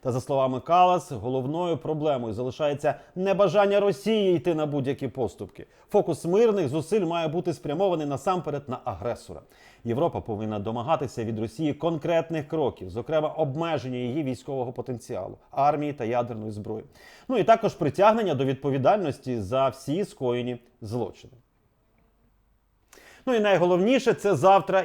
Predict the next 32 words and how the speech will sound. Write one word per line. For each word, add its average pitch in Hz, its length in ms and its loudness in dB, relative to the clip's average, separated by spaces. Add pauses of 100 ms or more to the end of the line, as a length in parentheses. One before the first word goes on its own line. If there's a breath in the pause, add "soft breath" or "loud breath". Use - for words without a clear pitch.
і 170 140 0
післязавтра. 135 840 0
Вже 131 320 0
четвертого 131 600 -4
лютого, 202 480 0
як 127 280 0
говорилося, 165 640 -2
в - 120 -4
Абу-Дабі 143 600 2
розпочнеться 160 600 -4
черговий 120 380 -2
раунд 120 260 0
переговорів 156 480 0 (220 loud breath)
щодо 143 400 0
припинення 196 880 2 (200)
війни. 120 460 -2 (460 loud breath)
Я, 240 260 6
приміром, 208 720 2
якогось 196 400 0
прориву 190 480 0
не 180 100 0
очікую, 170 520 0
бо 147 120 -2
Путін 156 320 -4
чітко 214 300 -2
демонструє 151 500 -2
свою 147 260 -4
позицію: 135 640 -4
війна 160 460 0
або 143 180 0
капітуляція 143 680 -2
України. 117 500 -6